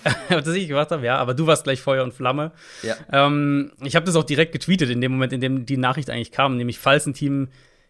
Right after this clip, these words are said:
Speaker 1: jetzt halt noch diesen Trade macht, also eben deutlich mehr auch irgendwo zockt, weil wir halt einfach nicht wissen, wie die Situation ausgeht, ähm, dann muss es natürlich auch ein Team sein, das den entsprechenden Spielraum hat, auf der Quarterback-Position, perspektivisch in seinem Cap,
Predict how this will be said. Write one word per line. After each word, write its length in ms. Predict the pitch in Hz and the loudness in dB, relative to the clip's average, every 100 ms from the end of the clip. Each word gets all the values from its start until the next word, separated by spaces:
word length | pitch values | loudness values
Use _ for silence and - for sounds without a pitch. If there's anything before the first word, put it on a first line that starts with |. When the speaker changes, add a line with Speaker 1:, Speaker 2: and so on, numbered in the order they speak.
| _ | _
Speaker 1:
jetzt 400 | 123 127 156 - 147 | -2 0 0 0 0
halt 120 | 139 | 0
noch 100 | 135 | 0
diesen 220 | 139 127 | -4 -6
Trade 320 | - 131 123 | 0 0 0
macht, 420 | 120 156 180 - - | 0 0 0 -8 -6
also 180 | 131 | -4
eben 180 | 127 123 | -4 -4
deutlich 300 | 123 127 127 | -4 -4 -4
mehr 220 | 131 147 143 | -2 0 0
auch 80 | |
irgendwo 360 | 143 131 120 113 | -2 -4 -6 -8
zockt, 460 | - 175 220 - - - - _ _ | -2 0 0 -4 -20 -20 -20 _ _
weil 420 | 135 127 131 127 131 | 2 4 4 0 -2
wir 60 | 120 | -2
halt 80 | 123 | -2
einfach 140 | 117 | -4
nicht 120 | 113 | -2
wissen, 220 | 202 226 | -2 0
wie 40 | 175 | 0
die 60 | 165 | 0
Situation 380 | 156 151 147 | -2 -2 -2
ausgeht, 380 | 139 135 - 135 - - - - _ _ _ | -2 -2 -2 -4 -4 -20 -20 -20 _ _ _
ähm, 340 | 143 139 131 127 | -2 0 0 0
dann 140 | 131 | 0
muss 100 | 160 | 0
es 60 | 165 | 0
natürlich 340 | 170 160 156 | 0 0 0
auch 80 | 147 | 0
ein 120 | 143 | -2
Team 180 | 131 151 | -2 0
sein, 160 | 143 135 | 0 -2
das 140 | 120 | -4
den 120 | 123 | -8
entsprechenden 380 | 120 - 104 113 | -10 -8 -8 -8
Spielraum 640 | - 202 220 180 170 170 165 - | -4 0 2 4 4 2 -2 -6
hat, 460 | - 160 160 - - | -2 0 -2 -10 -14
auf 120 | - | -14
der 100 | - | -8
Quarterback-Position, 1120 | - 175 151 139 131 131 - 139 139 135 135 | 2 4 4 0 -6 -8 -4 -2 0 -2 -4
perspektivisch 500 | 135 117 - - 113 | -4 -6 -6 -8 -6
in 60 | 123 | -2
seinem 260 | 120 131 131 | 0 0 0
Cap, 400 | 160 151 151 | 4 4 4